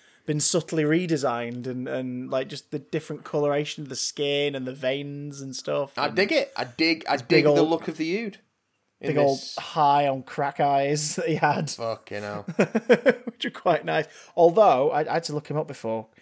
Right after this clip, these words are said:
Speaker 1: 'cause I was like, "Is it the same actor?" Uh, uh, voicing the Ood? And it is. It's, uh, Silas Carson.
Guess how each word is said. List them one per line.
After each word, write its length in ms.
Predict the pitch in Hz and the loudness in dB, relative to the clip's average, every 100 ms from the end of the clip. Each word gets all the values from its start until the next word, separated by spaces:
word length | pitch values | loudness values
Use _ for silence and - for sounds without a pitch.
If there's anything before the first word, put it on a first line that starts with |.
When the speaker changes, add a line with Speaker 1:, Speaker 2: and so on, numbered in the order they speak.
| _ _ | _ _
Speaker 1:
'cause 120 | - | -6
I 40 | 139 | -4
was 120 | 139 | 0
like, 180 | 139 190 | -2 -2
"Is 120 | 262 | -6
it 60 | 349 | -4
the 60 | |
same 260 | - 330 330 | 0 0 0
actor?" 400 | 311 - 330 330 _ _ _ _ _ _ - | -4 -4 -4 -4 _ _ _ _ _ _ 0
Uh, 260 | 139 135 - - | 4 4 2 -6
uh, 220 | 156 147 | 0 0
voicing 500 | 135 139 196 - 220 | 2 0 0 0 0
the 180 | 214 226 | 0 0
Ood? 380 | 185 214 247 - - | 0 0 -2 -6 -2
And 140 | 156 | 2
it 160 | 151 - | 2 2
is. 480 | 208 175 107 - - | 4 4 2 -2 -4
It's, 320 | 151 143 - 139 | -6 -6 -2 2
uh, 160 | 135 - | 2 2
Silas 520 | - 165 175 170 - | 6 8 10 8 2
Carson. 720 | - 165 160 151 - 98 | 2 6 8 6 2 0